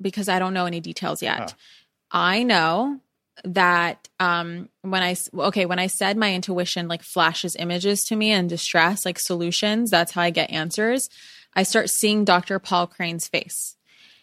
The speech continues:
Speaker 1: And the whole time I'm like, "Catherine, don't you fucking dare give up. Don't you dare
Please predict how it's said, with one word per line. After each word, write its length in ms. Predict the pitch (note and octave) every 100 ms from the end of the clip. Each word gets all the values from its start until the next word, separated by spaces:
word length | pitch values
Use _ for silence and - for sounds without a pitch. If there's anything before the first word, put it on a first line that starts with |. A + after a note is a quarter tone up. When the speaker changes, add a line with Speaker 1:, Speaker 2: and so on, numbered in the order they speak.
| _ _ _
Speaker 1:
And 340 | G3 G3+ F#3+ F#3+
the 80 | F#3+
whole 280 | - G#3
time 300 | A3+ - F#3+
I'm 80 | F#3
like, 140 | F#3 F3
"Catherine, 500 | F#3 F3 F3 G#3 F#3+
don't 300 | F#3 F3+ -
you 120 | G3+
fucking 560 | - - F#3 - F#3+
dare 220 | F3 E3 E3+
give 200 | E3+ D#3+
up. 220 | - - _ _ _ - -
Don't 380 | F3+ F#3+ A#3 -
you 160 | C#4+ C4+
dare 500 | A3+ A3 G3+ G3+